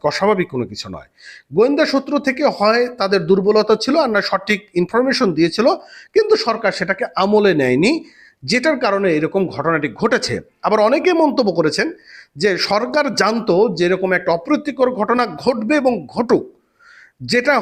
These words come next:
হলে হয়তো আগামী দিনে নির্বাচনটা পিছিয়ে যাওয়ার একটি নতুন করে কোনো ধরনের কারসার্য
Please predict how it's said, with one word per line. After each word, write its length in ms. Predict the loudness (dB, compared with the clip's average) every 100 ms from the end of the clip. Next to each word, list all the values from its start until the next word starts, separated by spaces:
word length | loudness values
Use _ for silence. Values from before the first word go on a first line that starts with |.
| 0
হলে 240 | 2 2 -2 -8 -12 -2
হয়তো 300 | -2 2 0 0 -2
আগামী 240 | -2 -2 -2
দিনে 160 | 0 2
নির্বাচনটা 680 | 0 2 0 2 0 2 0 0 0
পিছিয়ে 360 | 0 2 2 2
যাওয়ার 320 | 0 2 0 -2
একটি 240 | 0 0 0 -4 _ -20 -20 -2 2
নতুন 280 | 4 4 2 2 -2 2
করে 180 | 4 4 2
কোনো 140 | 0 0
ধরনের 300 | 0 0 0 -2
কারসার্য 420 | -4 -2 -6 -4